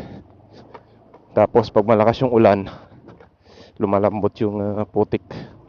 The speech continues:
Boom. Hi! <laughs> Sugod dyan, oh! <laughs>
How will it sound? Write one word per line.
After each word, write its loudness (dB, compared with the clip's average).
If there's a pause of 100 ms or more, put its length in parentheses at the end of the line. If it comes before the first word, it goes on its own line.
(2500)
Boom. -4 (1300)
Hi! 10 (640)
<laughs> 10
Sugod 12
dyan, 10
oh! 10 (640)
<laughs> 8